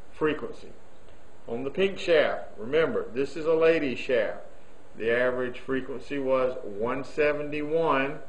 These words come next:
For the senior flex shaft, one seventy-five. Middle section for the pink shaft, ladies, two sixty-three.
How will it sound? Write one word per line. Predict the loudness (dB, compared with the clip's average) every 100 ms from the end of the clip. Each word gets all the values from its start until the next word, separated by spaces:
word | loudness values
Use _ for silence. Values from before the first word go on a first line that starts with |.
| -10 -10 -10 -10 -10 -10 -10 -10 -10 -10 -8 -8 -8 -8 -8 -4
For | -4
the | -4
senior | -2 0 0 0
flex | 2 4 4 4
shaft, | 2 4 4 2 -2 -6
one | -4 -2 -2
seventy-five. | -4 -2 -2 -2 -6 -2 0 0 0 -4 -8 -8 -8 -8 -8 -8 -8 -8 -8 -8 -8 -8 -8 -8 -10 -8 -6
Middle | 2 4 4
section | 4 4 4 2 -4 -6 -6 -8 -8 -8 -8 -8 -8 -8 -8 -8
for | -6
the | -4
pink | -2 -2
shaft, | -2 4 6 6 4 -2 -6 -8 -8 -8
ladies, | -4 -2 -2 -2 -4 -6 -8 -8 -8 -8 -8 -8 -8 -8 -8 -8 -4
two | -4 -2
sixty-three. | 0 -2 -2 -6 0 4 6 6 4